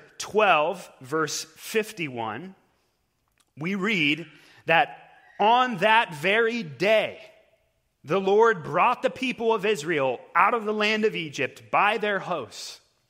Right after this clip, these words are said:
On that very day. And then, only a few verses later, skip to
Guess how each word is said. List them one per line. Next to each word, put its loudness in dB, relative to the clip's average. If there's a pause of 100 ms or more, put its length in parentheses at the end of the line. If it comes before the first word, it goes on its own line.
(1400)
On 0
that 2
very 4
day. -2 (2000)
And -4
then, 0 (300)
only 0
a 2
few -2
verses -2
later, 4
skip -8
to -2